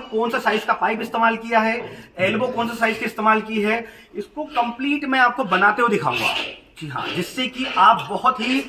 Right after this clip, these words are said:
आसान तरीके से इस water system को अपने farm के अंदर install कर लेंगे। तो देखिए आप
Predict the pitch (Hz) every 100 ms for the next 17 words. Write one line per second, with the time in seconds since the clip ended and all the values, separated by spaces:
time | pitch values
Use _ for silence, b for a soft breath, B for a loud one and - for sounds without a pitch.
0 | B B B - 190 - 262 277 247 247
1 | 226 220 240 233 233 233 269 202 208 226
2 | 247 214 208 220 208 233 240 190 240 233
3 | 214 208 226 220 208 - 190 175 151 139
4 | 117 107 - B B B 269 208 254 247
5 | 277 254 240